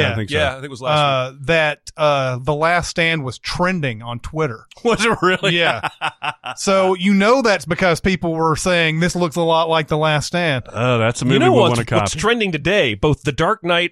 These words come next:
Speaker 3: and The Winter Soldier. Why? Because, I forget, I forget who, somebody famous asked a question, "Is there a Marvel three-movie run or trilogy that stacks up against the Dark Knight series from Nolan?" And it's become this thing. And it, from what I can tell,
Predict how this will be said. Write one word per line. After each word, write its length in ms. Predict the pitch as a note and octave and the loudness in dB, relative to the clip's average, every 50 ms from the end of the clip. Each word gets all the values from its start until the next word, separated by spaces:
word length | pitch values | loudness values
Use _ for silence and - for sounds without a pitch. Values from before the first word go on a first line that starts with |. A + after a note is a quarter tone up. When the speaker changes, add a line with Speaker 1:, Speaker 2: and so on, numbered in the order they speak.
| _ - | _ -4
Speaker 3:
and 200 | D3+ F3 F#3 F#3 | -2 -2 0 0
The 60 | E3 | -2
Winter 300 | C#3+ D#3 D#3+ - - D3+ | -2 -2 -2 -2 -4 -6
Soldier. 560 | - - - B2+ C#3+ C#3 G#2 - G#2+ - - _ _ _ _ _ _ _ _ _ _ _ - | -4 -2 -2 -2 -2 -4 -6 -10 -12 -14 -14 _ _ _ _ _ _ _ _ _ _ _ -4
Why? 400 | A2+ C3+ F#3 G#3 G#3+ A3 G#3+ G#3 | 0 0 2 2 2 0 -2 -2
Because, 520 | - E3+ - F#3 E3+ - - - - - - | -4 -4 -2 -4 -4 -4 -6 -12 -14 -14 -14
I 80 | A#2+ | -14
forget, 320 | - C#3 A2 A#2 - A#2 - | -12 -12 -14 -12 -12 -14 -14
I 20 | - | -12
forget 220 | - B2+ A#2+ G#2 | -12 -10 -6 -4
who, 140 | B2+ A#2 F#2+ | -4 -4 -4
somebody 300 | - - F3+ E3+ D#3+ B2 | -4 -4 -4 -4 -4 -4
famous 480 | - E3+ E3 D3 B2 A2+ G#2 - - - - | -2 -2 -2 0 0 -2 -4 -4 -6 -4 -4
asked 280 | D3 D3 C3+ - - | -2 -2 -2 -4 -6
a 20 | - | -6
question, 600 | - D3 C#3+ B2+ - - C#3+ C3 A#2 A2 A2 - _ _ | -2 0 -2 -2 -2 -2 -4 -2 -2 -2 -4 -8 _ _
"Is 180 | - C3 A2 B2 | -6 -4 -4 -2
there 180 | D3+ D3+ C#3+ C3+ | 0 0 0 2
a 40 | C3 | 2
Marvel 520 | B2+ B2 C#3+ E3 F3+ F#3+ E3+ F#3+ F#3 E3 | 2 2 2 2 2 2 0 0 -2 -2
three-movie 600 | - - C#3+ D#3 E3+ D#3+ D#3 E3 D3+ C#3+ C#3+ C3 A#2 | -4 -6 -8 -4 -2 0 2 2 0 0 0 -2 -2
run 280 | B2 C3 C3 B2 A#2+ A2+ | -2 0 0 0 0 -2
or 60 | G#2 | -4
trilogy 680 | - - C3+ C#3 C3+ A#2 G2+ - A2 G2+ G2 G2 - - _ _ - | -6 -6 -6 -4 -4 -6 -6 -6 -8 -6 -6 -8 -10 -12 _ _ -12
that 160 | - A#2+ - | -10 -8 -6
stacks 460 | - - - - A#2+ B2 - - - | -6 -6 -4 -2 -4 -4 -4 -4 -6
up 120 | B2 A2 - | -6 -6 -6
against 420 | B2+ G#2 A#2 A2 G#2+ G#2+ - - - | -6 -6 -4 -6 -6 -6 -8 -10 -12
the 80 | A2+ | -10
Dark 260 | - G#2 G2 G2+ - | -6 -6 -6 -6 -4
Knight 240 | C#3 D#3 F#3 - - | -4 -4 -4 -4 -6
series 400 | - - G2 E2 F2+ G2 G2 F2+ | -10 -10 -8 -8 -8 -8 -8 -10
from 220 | - - A2 A#2 D3 | -8 -8 -6 -2 0
Nolan?" 380 | G#3+ G#3+ D#3+ A2 F2 C#2+ - _ _ - - - - _ | 0 0 0 -2 -8 -12 -16 _ _ -20 -20 -20 -20 _
And 180 | - A#2 A#2 A#2+ | -4 -4 -2 -2
it's 140 | A2 - - | -2 -6 -6
become 360 | - A#2 - A#2+ A2 G#2+ G#2 | -8 -6 -4 -4 -4 -4 -4
this 200 | G#2+ G2 - - | -4 -6 -6 -8
thing. 300 | - F#3+ F#3 A2 E2+ - _ _ _ - | -8 -8 -8 -8 -8 -10 _ _ _ -10
And 120 | D#3+ D#3 | -8 -8
it, 100 | D#3+ - | -6 -6
from 140 | - F3 D#3+ | -4 -2 -2
what 120 | D#3 F3+ G3 | 0 2 2
I 140 | A3 B3+ | 0 0
can 200 | C4 - D4 B3+ | 0 -2 -4 -4
tell, 440 | - - B3+ B3 A#3+ A#3+ A#3+ A3+ - | 0 0 2 2 4 2 2 0 -2